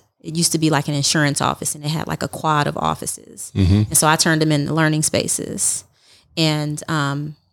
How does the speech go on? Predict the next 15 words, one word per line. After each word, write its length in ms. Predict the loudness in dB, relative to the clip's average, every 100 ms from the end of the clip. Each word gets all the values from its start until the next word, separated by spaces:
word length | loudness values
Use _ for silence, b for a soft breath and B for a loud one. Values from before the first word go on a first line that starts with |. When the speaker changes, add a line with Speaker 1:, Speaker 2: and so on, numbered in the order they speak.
| _
Speaker 1:
made 220 | 0 2
a 60 | 2
hub 260 | 0 -2 -2
for 140 | -2
my 140 | 0
office. 520 | 0 0 -2 -4 -2 0
So 160 | 0
that's 280 | 2 2 0
considered, 400 | 0 0 0 0
like, 180 | -2 0
our 140 | 0
corporate 480 | 0 0 0 0 0
location. 720 | 0 0 -2 0 -2 -2 -4 -8 _ _ _ _ _ -4
And 120 | 0
then 280 | 2 2